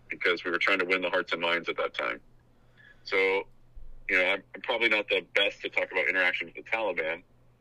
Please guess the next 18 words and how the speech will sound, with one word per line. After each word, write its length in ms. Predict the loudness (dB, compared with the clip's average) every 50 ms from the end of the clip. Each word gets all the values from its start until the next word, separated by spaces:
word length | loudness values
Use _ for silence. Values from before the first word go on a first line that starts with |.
| _ -4 2
but 80 | 4 4
I 80 | 4
will 120 | 4 2 -2
say 200 | 0 2 2 4
this. 460 | 4 2 2 0 -2 -6 -10 -16 -20 _ _ _ _ _ _ _ _ _ _ _ _ _ -20 -20 _ _ -20 -20 -20 -20 -20 -14
You 120 | -8 -4 -2
know, 240 | -2 -2 -2 -4 -6 -12 -20 -20 _ -6 -6
in 100 | -4 -4
two 220 | -4 -4 -4 -4
thousand 340 | -4 -4 -6 -6 -6 -8 -8 -8 -6
five, 440 | -4 -2 -2 -2 0 -2 -2 -4 -6 -12 -20 -20 -20 -20 -20 -20 -20 -20 _ _ _ _ -20 -20 -20 -20 -20 _ _ -20 -10 -4
we 160 | 0 0 2
were 480 | 2 2 0 0 0 0 0 -2 -4 -6 -10 -20 -20 _ _ _ _ _ _ _ -20 -16 -8
mostly 420 | -4 -2 -2 -2 -4 -6 -8 -6
done 280 | -4 -2 -2 -2 -2 -4
with 160 | -6 -6 -6
our 80 | -6
mission, 380 | -6 -6 -8 -8 -8 -8 -10 -14